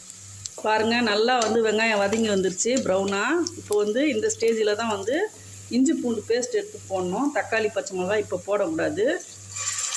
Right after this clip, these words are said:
அப்போ தான் வந்து இஞ்சி பூண்டு வாசனை வந்து நல்லா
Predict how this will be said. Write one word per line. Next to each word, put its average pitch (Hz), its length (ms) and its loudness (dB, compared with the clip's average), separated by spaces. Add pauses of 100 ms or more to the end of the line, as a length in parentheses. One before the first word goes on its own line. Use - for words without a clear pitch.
(120)
அப்போ - 220 0
தான் 240 160 2
வந்து 220 220 2
இஞ்சி 240 200 0
பூண்டு 220 340 0
வாசனை 202 420 0
வந்து 220 220 0
நல்லா 202 320 2